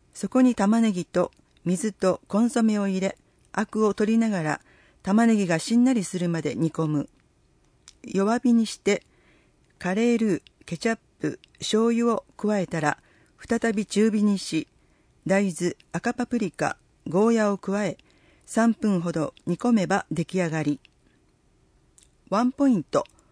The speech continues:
ルーは刻んで使うとダマになりにくいです。ナスビ、トマトなど旬の野菜もおすすめです。レシピ、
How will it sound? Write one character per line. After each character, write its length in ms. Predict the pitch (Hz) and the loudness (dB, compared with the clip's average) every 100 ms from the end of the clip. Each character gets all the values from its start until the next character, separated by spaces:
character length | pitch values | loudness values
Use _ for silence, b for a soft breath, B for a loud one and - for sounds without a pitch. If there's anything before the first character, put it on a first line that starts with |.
| b b b b - | b b b b -2
ル 140 | 226 | 2
ー 100 | 247 | 2
は 200 | 180 156 - _ | 2 -4 -8 _
刻 260 | - 196 254 | -2 2 4
ん 60 | 226 | 4
で 140 | 180 | 2
使 240 | - 180 | -2 -4
う 80 | 175 | -4
と 240 | - 170 - _ _ _ _ - | 0 -2 -2 _ _ _ _ -2
ダ 120 | 180 | 2
マ 180 | 208 226 | 4 4
に 220 | 185 147 - | 2 0 -2
な 120 | 170 | 0
り 120 | 208 | 4
に 100 | 247 | 4
く 160 | 240 202 | 4 0
い 80 | 160 | 0
で 120 | 147 | -2
す。 180 | - - _ _ _ _ _ _ _ _ | -6 -20 _ _ _ _ _ _ _ _
ナ 120 | 180 | -6
ス 240 | 190 226 214 | -4 -2 -2
ビ、 260 | 165 135 - _ _ - | -4 -8 -12 _ _ -4
ト 120 | 208 | 0
マ 140 | 240 | 0
ト 240 | - 165 151 | 0 0 2
な 120 | 165 | 0
ど 220 | 151 - - | 0 -4 -8
旬 280 | - 233 233 | 0 4 6
の 120 | 226 | 4
野 100 | 220 | 0
菜 240 | 254 240 | 0 0
も 240 | 226 233 - _ _ | 2 0 -4 _ _
お 80 | - | -8
す 140 | 180 | -4
す 120 | 196 190 | -2 0
め 120 | 170 | 0
で 120 | 160 | -2
す。 220 | - - _ _ _ _ _ _ _ _ _ _ _ _ _ _ _ _ _ _ _ - | -6 -12 _ _ _ _ _ _ _ _ _ _ _ _ _ _ _ _ _ _ _ -4
レ 100 | 226 | -4
シ 140 | - | -4
ピ、 320 | - - 165 | -6 -4 -4